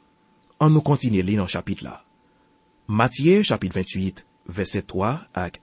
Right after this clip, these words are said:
vèsè kat. Nou li konsa. Li te klere tankou yon zeklè. Rad li te blan kou lanèj. Gad yo te si tèlman pè, yo pran tranble,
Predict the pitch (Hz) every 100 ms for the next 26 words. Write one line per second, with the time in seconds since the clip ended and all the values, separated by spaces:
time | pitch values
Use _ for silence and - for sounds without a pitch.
0 | 90 90 - - - 92 _ - - _
1 | _ _ _ _ _ _ _ - 95 85
2 | 117 85 82 - - - _ _ _ _
3 | _ _ - 131 147 226 156 135 123 175
4 | 170 135 123 147 123 104 110 98 95 82
5 | - _ _ _ _ _ 101 101 95 165
6 | 190 147 87 104 101 127 98 90 95 67
7 | - - _ _ _ _ 117 147 151 226
8 | 165 - 175 110 87 85 - 160 - _
9 | _ 92 82 - 185 - 95 80 104 147